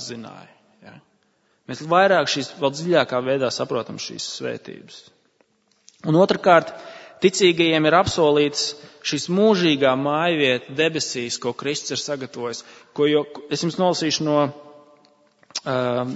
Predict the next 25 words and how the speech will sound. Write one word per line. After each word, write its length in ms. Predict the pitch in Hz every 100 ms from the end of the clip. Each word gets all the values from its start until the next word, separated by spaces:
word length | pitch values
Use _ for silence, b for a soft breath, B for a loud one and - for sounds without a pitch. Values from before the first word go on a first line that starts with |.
| -
ebreju 380 | 175 190 160 135
vēstules 400 | 139 139 - 117 127
no 80 | 135
vienpadsmitās 500 | 156 - 143 123 127
nodaļas, 400 | 123 131 123 - -
kur 140 | 139
runāts 340 | 185 214 180 170
par 100 | 190
visiem 240 | 226 269 202
zem 120 | 190
š-, 160 | - -
šiem 100 | 202
svešniekiem. 760 | - 208 233 175 123 113 110 123
Ābrahams, 560 | 165 190 190 - 135 208
visi 160 | - 240
ticīgie, 480 | - 170 127 123 - B B -
viņi 140 | 156 226
apzinājās, 560 | 196 165 139 123 117
ka 140 | 139 131
šīs 180 | 156 143
zemes 220 | 202 190 190
viņi 160 | 175
ir 80 | 156
kā 140 | 160 -
svešinieki, 720 | 160 180 135 110 98 -